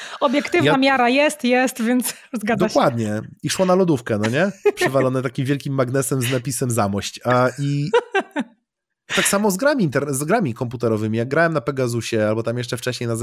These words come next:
Speaker 2: X Spectrum mojego taty, potem na Pegasusie, potem na, na komputerze i na szarym playaku, ja sądziłem, że jestem dobry w gry, bo moim jedynym porównaniem byli moi koledzy z klasy. Ja się plasowałem w takim, wiesz, w,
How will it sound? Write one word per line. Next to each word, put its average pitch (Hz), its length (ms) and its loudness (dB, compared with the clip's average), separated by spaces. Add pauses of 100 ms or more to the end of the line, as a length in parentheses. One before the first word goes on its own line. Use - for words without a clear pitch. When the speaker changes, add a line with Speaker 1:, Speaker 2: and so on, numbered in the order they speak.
(140)
Speaker 2:
X 123 140 -12
Spectrum 120 360 -4
mojego 117 260 -2
taty, 120 260 -4
potem 120 240 -8
na 120 80 -4
Pegasusie, 117 500 -4
potem - 280 -8
na, 110 180 0
na 113 100 -8
komputerze 113 560 -4
i 110 40 -4
na 110 80 -4
szarym 113 280 -2
playaku, 117 500 -2 (600)
ja 151 100 2
sądziłem, 185 320 2
że 175 80 2
jestem 170 220 -2
dobry 165 220 0
w 160 40 -6
gry, 123 260 -2 (200)
bo 131 220 2
moim 147 200 0
jedynym 151 260 -2
porównaniem 151 440 -4
byli 143 180 -4
moi 139 180 -4
koledzy 117 340 -2
z - 60 -10
klasy. - 340 -6 (800)
Ja 135 120 2
się 143 140 -2
plasowałem 143 580 2
w - 40 -10
takim, - 280 -6
wiesz, 107 400 -2
w, - 160 -12